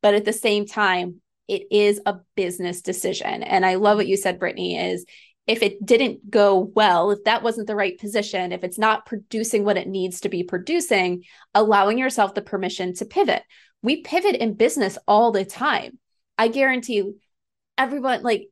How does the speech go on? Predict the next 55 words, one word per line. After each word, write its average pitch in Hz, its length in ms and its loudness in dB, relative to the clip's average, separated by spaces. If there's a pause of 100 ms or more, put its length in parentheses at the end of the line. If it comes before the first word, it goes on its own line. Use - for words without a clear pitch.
(200)
everyone 285 260 -2
that's 226 160 -4
listening, 208 520 0
'cause 233 100 -8
I 196 80 4
know 190 220 -4
I 294 160 2
went 233 180 -4
through 190 120 -6
this 180 160 -8
and 214 60 -10
you 349 100 -6
probably 233 280 2
went 208 160 -2
through 208 160 0
this, 190 240 -2
especially 262 340 -2
as 214 80 -2
you're 180 80 -12
s-, - 220 -16
changing 226 360 -8
cities, 214 400 -4 (300)
you 262 160 0
have 349 280 0
to 359 80 -2
pivot 311 360 -4
and 202 100 -2
change 247 280 -4
in 220 100 -2
your 190 120 0
business 240 440 -2
in 214 240 -4
order 226 420 2 (360)
to 233 80 -4
get 269 300 -2
there. 214 180 6
And 226 220 0
your 240 100 0
business 349 320 -2
you 240 80 -6
have 240 240 -2
today 247 520 -2
probably 254 280 -2
looks 262 200 -6
very 240 400 0
different 226 380 -2
than 214 140 -2
the 202 60 -2
business 220 420 -6
you 208 100 -2
had 202 340 2
maybe 185 260 0
a - 20 0
year 247 320 0
ago, 202 340 -2